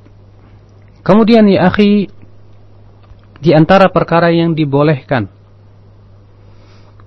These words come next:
itu bersiwak, ya, ketika berpuasa.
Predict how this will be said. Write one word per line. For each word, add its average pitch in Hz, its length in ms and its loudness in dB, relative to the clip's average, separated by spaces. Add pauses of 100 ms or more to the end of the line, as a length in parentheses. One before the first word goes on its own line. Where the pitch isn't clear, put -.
itu 123 240 -2
bersiwak, 165 720 -2 (1900)
ya, 117 100 -6
ketika 151 380 -4
berpuasa. 151 800 -2